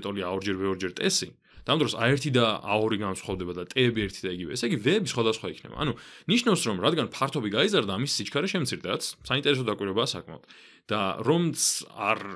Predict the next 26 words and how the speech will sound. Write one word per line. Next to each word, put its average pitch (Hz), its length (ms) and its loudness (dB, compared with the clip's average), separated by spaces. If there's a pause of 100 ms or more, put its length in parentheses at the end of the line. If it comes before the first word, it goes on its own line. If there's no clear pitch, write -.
(100)
მსჯელობდეთ 117 880 0
ესე 98 160 -6
წინასწარ, 104 480 -4
რომ 95 180 -4 (300)
ნახე, 98 320 -2
რადგან 104 480 2
ასე 92 240 -8
ხდება, 98 240 -4
ალბათ 95 240 -2
რაღაც 90 240 -2
შეიცვალა. 87 400 -6
პირდაპირ 180 300 2
რომ 98 100 -4
გაუტოლოთ 92 440 -4
ესენი 82 280 -10
ერთმანეთს, 110 400 -4 (380)
ანუ 98 180 -2
ეს 107 80 -2
ორი 107 160 4
გამოსახულება, 104 580 -2
აი, 82 140 -6
აქ 80 80 -12
რომ 90 120 -8
გაუტოლოთ, 82 400 -10
რომ 87 120 -8
გავშალოთ, 82 520 -2